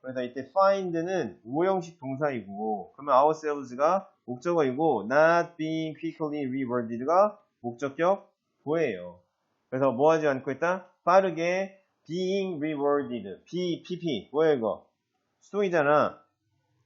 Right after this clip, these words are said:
그러면 reward는 보상을 하다니까. 얘는 뭐 이렇게 보상을 받다가 되겠지. 근데 not 했으니까 보상받지 않다지. 빠르게 보상받지 않는 우리 자신을 발견을 할 때 이렇게 해석을 하시면 되겠죠?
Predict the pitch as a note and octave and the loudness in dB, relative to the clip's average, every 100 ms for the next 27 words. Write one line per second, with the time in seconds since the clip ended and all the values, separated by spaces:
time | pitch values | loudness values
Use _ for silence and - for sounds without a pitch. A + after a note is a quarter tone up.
0 | _ C#3+ C3 E3 F#3 E3 E3 B2+ D#3 E3 | _ -6 -2 2 2 0 -4 -6 -6 -2
1 | F3 E3+ E3 F3+ E3 C3 A#2 A#2+ C3 A#2 | -2 0 -2 -2 -4 -4 -4 -6 -6 -8
2 | A2 - G2 C#3 C#3 D3+ F3 G#3 G#3+ _ | -8 -14 -16 -12 -6 -4 -2 -2 -4 _
3 | _ _ - C#3+ F3 D#3+ D3+ D3+ D#3 C#3+ | _ _ -6 -4 2 2 2 0 -4 -6
4 | F#2+ C#3+ B2+ D3 E3 E3 C3+ G#2 G2 C3+ | -6 -6 0 0 0 -4 -10 -10 -8 -6
5 | D3+ C#3 C#3 F#3 G#3 G#3 _ _ C3 D3+ | -2 -4 -2 -4 -4 -6 _ _ -8 -2
6 | F3 E3+ C3+ F#2+ F3 F3 E3+ C3+ D3+ D3 | -2 -2 -6 -2 -2 -2 -4 -6 -4 -4
7 | C#3+ D3 B2+ D#3 C3 C3 C3+ C3+ C#3 C#3+ | -2 -2 -2 -4 -4 -6 -6 -8 -8 -10
8 | B2 A#2+ C3+ D#3+ F#3 F#3+ _ - D#3 D#3 | -8 -6 -4 -2 -4 -6 _ -2 -2 0
9 | E3 A2+ A#2 C#3 C#3+ D3 D3 B2 C3+ C#3+ | 0 0 -2 -4 -2 0 -2 -6 -10 -6
10 | E3+ C#3 | -6 -6